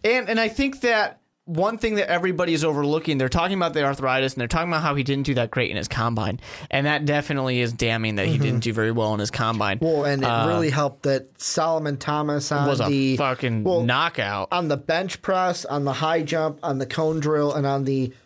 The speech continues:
Speaker 2: twenty-yard shuttle.
Speaker 1: Best.
Speaker 2: Top cor-, top
Speaker 1: Yeah.
Speaker 2: performer in all those.
Speaker 1: Uh, but one of the things that people are ignoring is that team doctors checked out
Speaker 2: The
Speaker 1: Jonathan Allen,
Speaker 2: arthritis.
Speaker 1: and they said he's good to go.
Speaker 2: Mm-hmm.
Speaker 1: They said he's fine. You do not need to be concerned.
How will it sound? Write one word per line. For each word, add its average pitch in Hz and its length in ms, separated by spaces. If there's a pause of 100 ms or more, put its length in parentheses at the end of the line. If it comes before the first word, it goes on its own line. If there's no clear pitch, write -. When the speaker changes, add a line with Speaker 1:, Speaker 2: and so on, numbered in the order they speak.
(120)
Speaker 2:
twenty-yard 151 680
shuttle. 135 560 (540)
Speaker 1:
Best. 135 240
Speaker 2:
Top 165 240
cor-, 147 160 (160)
top 170 160
Speaker 1:
Yeah. 127 80
Speaker 2:
performer 135 580
in 135 140
all 127 180
those. 95 320 (140)
Speaker 1:
Uh, 160 500
but 170 340
one 196 220
of 233 60
the 202 60
things 190 260
that 165 180
people 165 220
are 151 100
ignoring 151 480
is 139 140
that 131 320 (640)
team 208 360
doctors 165 600
checked - 380 (100)
out 147 440 (160)
Speaker 2:
The - 60
Speaker 1:
Jonathan 143 440
Allen, 160 200
Speaker 2:
arthritis. 107 360 (400)
Speaker 1:
and 139 320
they 156 80
said 190 180
he's 175 120
good 196 140
to 226 60
go. - 200 (200)
Speaker 2:
Mm-hmm. 139 200
Speaker 1:
They 143 100
said 165 100
he's 165 120
fine. 190 180
You 143 140
do 151 100
not 156 240
need 160 180
to 160 60
be 147 140
concerned. 139 480